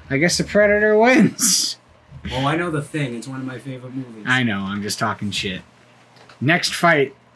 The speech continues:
Speaker 1: This one for me is personally tough, but I, it's gonna be an interesting one. The tall man from Phantasm fighting Pinhead from Hellraiser.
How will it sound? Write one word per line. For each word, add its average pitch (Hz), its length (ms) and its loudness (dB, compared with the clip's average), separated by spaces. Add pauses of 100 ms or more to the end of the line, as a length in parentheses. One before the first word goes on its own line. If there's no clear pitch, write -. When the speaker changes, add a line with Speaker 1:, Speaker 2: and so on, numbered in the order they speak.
(260)
Speaker 1:
This 220 200 4
one 320 140 4
for 190 220 2
me 170 260 4
is 139 140 2
personally 143 680 0
tough, 139 400 -2
but 135 120 -2
I, 117 180 -4 (1500)
it's - 100 -12
gonna 165 180 4
be 147 140 4
an 139 60 0
interesting 127 500 -2
one. 110 300 -2
The 135 100 0
tall 170 320 2
man 196 260 4
from 165 220 -2
Phantasm 135 800 -2 (920)
fighting 147 500 2
Pinhead 143 520 0
from 123 220 -4
Hellraiser. 90 560 -4